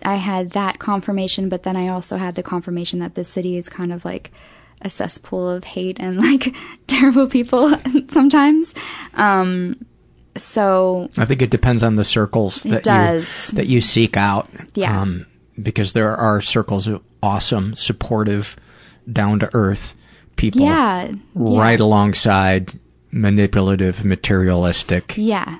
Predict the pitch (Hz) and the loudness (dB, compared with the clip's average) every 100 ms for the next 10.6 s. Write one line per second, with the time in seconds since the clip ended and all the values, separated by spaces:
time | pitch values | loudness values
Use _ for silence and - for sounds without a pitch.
0 | - - 208 214 190 110 92 92 87 - | -12 -4 -4 0 2 2 2 0 0 -2
1 | - - - - _ 220 226 180 - _ | -2 -6 -8 -8 _ -2 0 0 -6 _
2 | - - - - - 233 202 196 180 - | -20 -20 -20 -10 -2 2 2 0 -2 -8
3 | - _ _ _ _ - 226 226 175 - | -14 _ _ _ _ -4 -2 0 0 0
4 | 226 - 277 269 262 - - - - 214 | -4 0 4 4 2 -8 -20 -18 -14 -14
5 | _ _ _ - - 226 240 254 247 240 | _ _ _ -20 -6 0 2 2 0 -4
6 | - 240 226 226 208 - _ - 196 196 | -2 0 0 0 -4 -12 _ -8 -4 -2
7 | 196 - 202 202 202 196 185 180 175 175 | -4 -2 -2 0 -2 -2 -4 -4 -4 -6
8 | 180 175 175 170 - - _ _ - 196 | -6 -6 -4 -6 -10 -20 _ _ -8 -2
9 | 208 196 185 185 185 175 175 180 180 175 | 0 0 -2 -2 -4 -4 -4 -6 -6 -4
10 | 175 175 175 165 165 175 | -4 -4 -6 -6 -8 -10